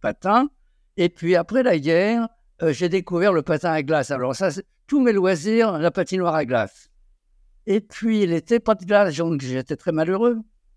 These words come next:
Et un jour, je vois dans la rue deux jeunes qui avaient sur l'épaule des patins à roulettes qui me semblaient fabuleux. C'est-à-dire, ils avaient des patins vissés aux chaussures, comme les patins à glace, avec des grosses roues en bois. Et j'ai dit, « Mais où est-ce que vous faites ça ? » Ils m'ont dit, euh, «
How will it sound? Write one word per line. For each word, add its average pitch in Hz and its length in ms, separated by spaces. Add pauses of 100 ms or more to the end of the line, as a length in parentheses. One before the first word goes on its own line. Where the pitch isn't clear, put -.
Et - 120
un - 100
jour, 233 240
je 208 100
vois 185 220
dans 190 120
la 175 160
rue 226 360 (640)
deux 220 240
jeunes 175 540
qui 214 100
avaient 185 200
sur 226 200
l'épaule 202 600 (440)
des 180 140
patins 190 320
à - 20
roulettes 196 340
qui 202 120
me - 40
semblaient 175 360
fabuleux. 196 480
C'est-à-dire, 165 300
ils 160 140
avaient 170 220
des 160 120
patins 180 440 (320)
vissés 202 300
aux 180 100
chaussures, 175 640
comme 165 180
les 156 100
patins 170 260
à 151 80
glace, 170 320 (260)
avec 170 200
des 160 140
grosses 190 300
roues 202 160
en 165 120
bois. 170 480 (300)
Et 156 80
j'ai 165 100
dit, « 214 160
Mais 175 440 (140)
où 190 120
est-ce 185 140
que 208 60
vous 185 140
faites 185 200
ça ? » 226 260
Ils 208 60
m'ont 185 160
dit, 220 280
euh, « 175 120